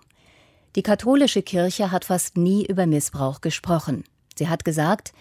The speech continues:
„Wenn so etwas bei uns passiert, regeln wir das selbst.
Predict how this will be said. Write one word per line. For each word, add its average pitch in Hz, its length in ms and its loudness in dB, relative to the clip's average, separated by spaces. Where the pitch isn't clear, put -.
„Wenn 233 200 6
so 247 60 2
etwas 214 340 0
bei 160 120 2
uns 175 280 0
passiert, 180 600 0
regeln 143 400 0
wir 139 80 0
das 170 180 -2
selbst. - 540 -2